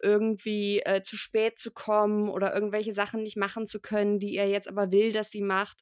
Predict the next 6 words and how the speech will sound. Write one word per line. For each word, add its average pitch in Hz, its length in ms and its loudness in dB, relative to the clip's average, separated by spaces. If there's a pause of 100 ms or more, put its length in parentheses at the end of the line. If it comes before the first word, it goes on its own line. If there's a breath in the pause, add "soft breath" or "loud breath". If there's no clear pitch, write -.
(400 loud breath)
Also 214 240 6
es 226 140 6
ist - 340 2
ein 233 520 0 (760)
in 294 300 2
sich 254 760 0